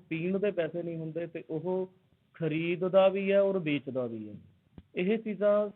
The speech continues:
ਸਾਡੇ ਨਾਲ ਜਦੋਂ ਸਹਿਯੋਗ ਹਰ ਪਬਲਿਕ, ਹਰ ਵਾਰਡ ਦਾ ਬੰਦਾ ਸਾਡੇ ਨਾਲ ਮੋਢੇ ਨਾਲ ਮੋਢਾ ਲਾ ਕੇ ਖੜੇਗਾ, ਤੇ ਸਾਨੂੰ ਪੂਰਾ ਮਾਣ ਹੋਏਗਾ। ਅਸੀਂ ਈਸਟ ਹਲਕੇ ਦੇ ਵਿੱਚੋਂ ਆ ਚਿੱਟੇ ਦਾ ਨਾਮ ਜਿਹੜਾ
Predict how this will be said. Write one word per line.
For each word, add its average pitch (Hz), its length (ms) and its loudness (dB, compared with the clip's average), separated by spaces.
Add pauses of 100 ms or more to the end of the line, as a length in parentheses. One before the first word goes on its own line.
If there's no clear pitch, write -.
ਸਾਡੇ 170 440 2
ਨਾਲ 185 280 0
ਜਦੋਂ 175 280 -2
ਸਹਿਯੋਗ 175 800 -2 (720)
ਹਰ 190 160 6
ਪਬਲਿਕ, 156 540 -2 (500)
ਹਰ 170 160 4
ਵਾਰਡ 135 380 0
ਦਾ 147 140 4
ਬੰਦਾ 143 420 2
ਸਾਡੇ 143 340 -6
ਨਾਲ 147 180 -4
ਮੋਢੇ 147 300 -4
ਨਾਲ 196 120 0
ਮੋਢਾ 170 280 -4
ਲਾ 165 140 -2
ਕੇ 170 120 -8
ਖੜੇਗਾ, 170 440 -2 (440)
ਤੇ 156 100 -2
ਸਾਨੂੰ 165 540 -4 (140)
ਪੂਰਾ 175 240 2
ਮਾਣ 165 260 -4
ਹੋਏਗਾ। 165 400 -2
ਅਸੀਂ 170 180 -8 (100)
ਈਸਟ 175 280 -6
ਹਲਕੇ 139 360 -6
ਦੇ 160 120 -6
ਵਿੱਚੋਂ 165 320 -10
ਆ 170 40 -6
ਚਿੱਟੇ 165 420 -10
ਦਾ 170 100 -4
ਨਾਮ 147 300 -6
ਜਿਹੜਾ 160 240 -8